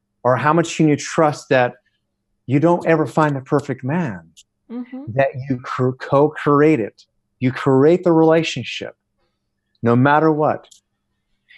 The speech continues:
Speaker 1: Even if you meet a man and you, it's a one night, it's the first time you go out with him, you have sex with him, it's freaking amazing,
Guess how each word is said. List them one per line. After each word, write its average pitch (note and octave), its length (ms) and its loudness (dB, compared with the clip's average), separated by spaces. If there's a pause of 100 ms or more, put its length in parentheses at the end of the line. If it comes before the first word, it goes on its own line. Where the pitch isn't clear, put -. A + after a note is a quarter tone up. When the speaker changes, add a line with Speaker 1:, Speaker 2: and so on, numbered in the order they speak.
(120)
Speaker 1:
Even F#3 320 2
if F#3+ 140 -2
you E3+ 120 4
meet E3 160 4
a D#3+ 80 2
man C#3 560 2 (100)
and A#2+ 300 0
you, B2 360 -2
it's - 100 -6
a B2 40 2
one C3+ 240 2
night, C#3+ 220 -4 (360)
it's C#3 140 -16
the - 60 -20
first C3 240 -2
time C3+ 420 -2
you A#2+ 100 -2
go B2+ 100 2
out C3 160 2
with C3 80 -4
him, B2+ 60 -2
you A#2 60 0
have G#2+ 100 -2
sex D#3+ 380 -2
with D3+ 100 0
him, C3+ 100 -10 (260)
it's - 120 -20
freaking E3+ 440 0
amazing, D3+ 720 2